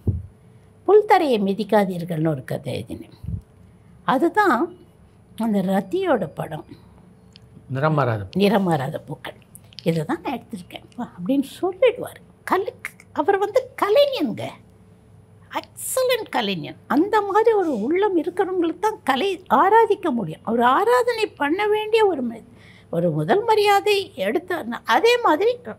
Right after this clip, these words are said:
Speaker 1: அறிவுபூர்வமானவர். எம், பாலச்சந்தர். எல்லாம் ஒ-, ஒ-, ஒ-, ஒரு சீரியலாவது உனக்கு நான் பண்றேன்.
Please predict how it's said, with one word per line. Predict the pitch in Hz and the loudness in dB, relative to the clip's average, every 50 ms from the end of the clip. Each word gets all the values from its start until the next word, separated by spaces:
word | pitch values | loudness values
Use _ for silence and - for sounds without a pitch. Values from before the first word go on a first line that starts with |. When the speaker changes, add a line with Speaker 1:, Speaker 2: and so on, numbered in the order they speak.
| _ - - | _ 2 4
Speaker 1:
அறிவுபூர்வமானவர். | - 392 440 508 539 539 523 508 494 494 466 440 427 415 381 370 330 320 294 254 247 233 214 185 160 131 - - - - - _ - _ _ - - | 6 8 8 8 8 10 10 8 8 6 4 4 4 4 4 2 2 2 0 0 -2 -4 -4 -4 -6 -6 -6 -10 -18 -20 -20 _ -20 _ _ -20 -8
எம், | - 185 185 175 160 156 156 151 139 135 123 117 113 110 117 120 135 143 | -4 -2 0 2 2 2 2 0 0 -2 -6 -6 -8 -10 -10 -8 -2 0
பாலச்சந்தர். | 180 202 208 196 185 185 - 156 123 120 - - - - | 2 2 2 0 -2 -4 -8 -10 -10 -12 -14 -18 -10 -2
எல்லாம் | 175 196 262 359 415 453 466 466 466 403 311 - - - - - - | 0 2 4 6 6 8 8 6 4 2 0 -4 -10 -18 -20 -20 -12
ஒ-, | - 160 170 165 151 | -6 -4 -4 -2 -2
ஒ-, | 151 147 143 151 156 143 | -4 -2 -2 -2 -2 -2
ஒ-, | 151 151 - 160 156 | -4 -6 -4 -2 2
ஒரு | 185 214 277 330 339 330 330 330 285 - - | 4 4 4 4 2 2 2 2 2 2 4
சீரியலாவது | 392 466 539 539 523 440 370 339 349 349 | 6 6 8 8 6 6 6 4 2 2
உனக்கு | 392 339 330 269 262 - 190 | 2 2 0 0 -2 -4 -4
நான் | 185 180 170 - | -4 -4 -4 -2
பண்றேன். | - 139 147 147 175 - - 180 - - - | -2 -2 -2 0 -2 -2 -4 -6 -8 -14 -20